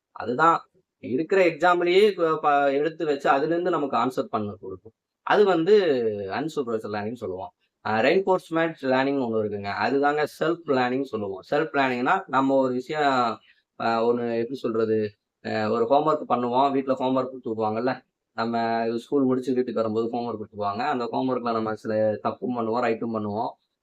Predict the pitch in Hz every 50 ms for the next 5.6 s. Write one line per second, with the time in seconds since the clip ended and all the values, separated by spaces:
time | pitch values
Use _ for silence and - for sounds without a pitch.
0 | _ - 117 117 117 117 117 117 120 135 156 160 156 156 151 147 143 139 135 135
1 | 131 - 143 139 - 160 - 156 156 165 185 190 180 175 165 156 147 139 135 139
2 | - 165 160 160 151 151 151 151 156 170 165 139 147 143 - 160 156 151 151 147
3 | 135 123 107 120 120 120 127 117 - 113 113 113 113 113 120 127 123 - - _
4 | _ _ _ _ - 151 156 151 135 123 113 123 127 135 127 123 117 107 110 117
5 | 123 - - 120 110 - 113 110 104 104 - 107